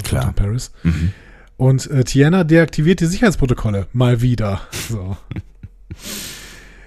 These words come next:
Speaker 2: Ah, ich hatte kurz überlegt, ob ich jetzt einfach mal alle Folgen raussuche, in denen die Sicherheitsprotokolle deaktiviert werden.
Speaker 1: Oh.
Speaker 2: Da hab ich irgendwie schon
Speaker 1: Oh.
Speaker 2: drei, vier gefunden und war irgendwie in Staffel eins T N G oder so. Und das ist keine Ahnung. Also es ist, ähm,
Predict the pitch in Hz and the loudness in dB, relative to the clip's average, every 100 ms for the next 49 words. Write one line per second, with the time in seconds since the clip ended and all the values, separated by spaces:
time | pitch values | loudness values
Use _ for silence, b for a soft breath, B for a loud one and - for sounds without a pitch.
0 | B - 131 120 110 143 - 180 233 - | B -4 0 0 0 -2 4 6 4 0
1 | - - 151 143 143 156 - 135 127 131 | -14 0 4 6 6 4 0 -2 -4 -4
2 | 135 143 127 131 139 143 135 127 127 123 | -2 -2 -2 0 0 0 0 0 0 0
3 | 131 127 117 120 120 113 120 131 117 113 | -2 -4 -4 -4 -4 -4 -4 -2 -2 -2
4 | 104 - 107 110 120 110 104 113 107 104 | -4 -4 -4 -6 -6 -8 -6 -6 -6 -8
5 | 117 110 107 107 95 90 87 120 117 117 | -6 2 4 6 6 4 0 -2 -4 -4
6 | 123 117 B B - 90 85 127 123 143 | -4 -4 B B -2 2 4 4 4 2
7 | 135 - 156 165 151 - 135 - 143 123 | 0 -2 4 4 4 0 -2 0 -2 -2
8 | 123 131 135 127 123 127 - - 139 123 | -2 0 0 0 -2 -2 -8 -4 -4 -2
9 | 135 117 127 - - 123 117 113 127 113 | -4 -4 -4 -6 -2 -2 0 -2 -2 -2
10 | 107 107 107 110 110 107 120 - 110 92 | -4 -4 -4 -4 -6 -6 -8 -6 -6 -4
11 | 95 95 98 107 104 - 113 - 120 110 | -6 -8 -8 -8 -6 -6 -8 -8 -8 -6
12 | 101 98 95 | -4 -4 -6